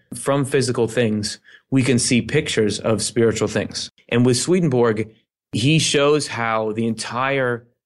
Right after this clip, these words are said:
physical world is showing you what these deeper realities are like. You just know how, have to know how to, to speak the language. And, and the example of the, the human body i-, is just one o-, out of,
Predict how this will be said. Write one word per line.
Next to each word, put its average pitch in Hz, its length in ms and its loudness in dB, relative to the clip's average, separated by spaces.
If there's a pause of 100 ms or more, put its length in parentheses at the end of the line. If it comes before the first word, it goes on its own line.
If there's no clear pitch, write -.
(160)
physical 120 440 -2
world 110 380 0
is 107 220 -2
showing 135 680 2
you 104 420 -2 (360)
what 120 320 0
these 113 200 2
deeper 113 300 2
realities 110 500 2
are 107 80 2
like. 110 320 0
You 107 80 -2
just 110 220 -2
know 110 140 0
how, 104 260 -2
have 110 220 -4
to 107 80 0
know 107 160 2
how 104 120 0
to, 104 160 -2 (280)
to 120 100 0
speak 120 300 0
the 110 100 4
language. 113 480 0
And, 104 180 -2
and 101 380 -6
the 110 220 0
example 107 520 2
of 98 100 -2
the, 101 220 -2 (260)
the 110 100 2
human 107 320 4
body 104 420 2
i-, 104 140 -2
is 104 240 -2
just 107 240 0
one 101 280 0
o-, 98 160 -2
out 95 200 0
of, 92 280 -6